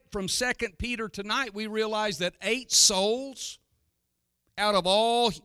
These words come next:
living humans, eight souls were saved. God would not that any should perish, but yet eight souls were saved. When you look at Sodom and Gomorrah, three souls were saved. So how do we reason this?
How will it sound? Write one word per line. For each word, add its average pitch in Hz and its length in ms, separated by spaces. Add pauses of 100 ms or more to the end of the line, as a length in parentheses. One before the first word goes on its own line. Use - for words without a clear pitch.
(240)
living 226 580
humans, 233 800 (580)
eight 214 300
souls 226 600
were 202 120
saved. 226 600 (300)
God 190 400
would 226 240
not 226 300
that 254 160
any 277 240
should 196 260
perish, 127 560
but 196 220
yet 220 220
eight 240 220
souls 254 500
were 240 120
saved. 262 420 (240)
When 202 140
you 202 160
look 202 160
at 202 100
Sodom 214 400
and 208 120
Gomorrah, 247 400 (200)
three 294 320
souls 160 500
were 147 120
saved. 98 640 (2750)
So - 140
how 185 220
do 196 60
we 175 140
reason 160 480
this? 80 500